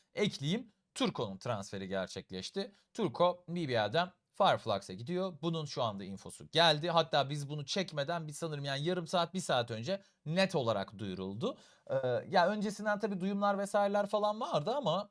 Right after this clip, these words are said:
bunun yüzde yüz gerçekleştiğinin haberi gelmeden hiçbir şeyden emin olmamak lazım.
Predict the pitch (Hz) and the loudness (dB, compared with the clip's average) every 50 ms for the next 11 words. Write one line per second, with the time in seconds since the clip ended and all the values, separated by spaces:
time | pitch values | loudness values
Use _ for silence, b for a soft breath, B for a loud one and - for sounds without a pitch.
0 | _ _ 113 127 156 175 165 143 147 143 135 139 175 180 180 156 151 160 151 147 | _ _ -6 -4 -4 -2 -2 0 -2 -2 -2 -2 -2 -2 0 0 2 2 2 2
1 | - 160 147 - 156 143 143 - 160 156 165 156 160 151 160 160 165 165 170 165 | 0 -6 -6 -4 -4 -4 -4 -4 -6 -6 -4 -4 -4 -4 -2 -4 -2 0 0 0
2 | 151 120 110 117 160 175 165 151 - - - 139 120 127 156 165 151 143 143 143 | 0 0 -2 -2 -2 -4 -6 -8 -8 -8 -4 -4 -2 -2 -2 -4 -4 -4 -2 -2
3 | 139 139 131 110 95 90 85 - - 92 87 90 101 151 | -2 -2 -2 -2 -4 -4 -6 -4 -4 -2 -2 -2 -4 -6